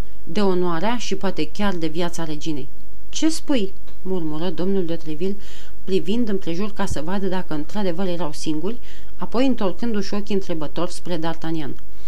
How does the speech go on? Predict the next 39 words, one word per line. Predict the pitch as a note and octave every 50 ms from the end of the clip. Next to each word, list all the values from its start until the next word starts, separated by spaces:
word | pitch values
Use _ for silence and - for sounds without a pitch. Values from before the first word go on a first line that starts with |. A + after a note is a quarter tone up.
| - - - - - - - -
„Spun, | - - - - - D4+ D4+
domnule, | C4 A3+ G3+ F3+ F3+ F3+ E3+ E3+ F#3+ A#3 A3
că | - - A3
din | G3+ F#3+ F#3+ F#3+ F#3+
întâmplare | F#3+ F#3 F#3+ F#3 G3 F#3 F#3 - - G3+ D#3+ D#3+ E3 G#3 B3
sunt | B3+ - - A#3 G#3 G3
părtașul | - - F3+ - - F3 F#3 A3 - - A#3 G#3+
unei | G#3+ G#3 G#3 G#3
taine, | G3 - - F#3+ E3 C#3+ C#3+ - - - - - - - - - - - - -
pe | - F#3
care | F3+ - G3 F#3 E3 E3
sper | G3 - - F#3 F3 E3+
că | - E3+
o | E3+ D#3+
vei | D#3 D#3+
păstra, | D3+ - E3 E3+ - - F3+
tinere, | D#3+ - F3 E3 E3 D3+ C#3 B2+ -
cât | - G#3+ G3 E3+
vei | E3+ E3+ E3+
trăi, | - - D#3 D#3 D#3+ D#3 - - - - - - - - - - - - - - - -
dar | - E3+ G#3+ G#3 F3+
pe | - F#3+
care | F3+ - A#3+ B3+ B3+ C4
trebuie | - - G#3 - G3 G3 G#3+ G#3
să | G#3 - - G#3
o | G3 F3+ F3+
vă | F3 E3 F#3 F#3
destăinuiesc | F3 F3 G3 G3 - A3 G3+ G3 G#3 - - -
dumneavoastră, | G3+ G3 G3+ G#3 G#3+ G#3+ G3 G3+ G#3+ G3+ - - E3
domnule, | E3+ F#3+ F#3 F3 E3+ D#3 C3+ B2+ - -
căci | - F#3 D#3+ - - -
numai | G3+ G3+ G#3+ A#3 B3 A3
dumneavoastră | G3 G#3 G3+ F3+ E3+ D#3 D#3 F3 - - G#3+
puteți | - - F3 - E3+ F#3+ -
să | -
mă | G3+ G3
ajutați | F#3 F3+ E3 E3 D#3 - E3+ G3+ - - -
în | - F#3+ G3
îndeplinirea | F#3+ F#3+ F#3 F3 F3+ - E3+ E3 E3+ E3+ F3+ G3 G#3+ G#3+ G#3